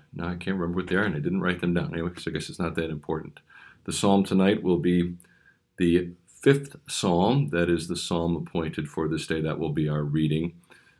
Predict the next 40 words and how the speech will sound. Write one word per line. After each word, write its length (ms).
Uh, 320
if 140
you, 240
if 160
you, 300
uh, 220
maybe 140
by 80
way 180
of 80
advertisement, 520
I'll 60
say 220
I 20
use 400
the 80
Treasury 480
of 80
Daily 320
Prayer, 420
which 200
is 100
built 440
around 600
the 60
daily 460
lectionary. 720
And, 380
uh, 60
it 160
has 220
very 240
nice 360
readings 440
in 120
it, 140
uh, 160
usually 400
related 520
to 360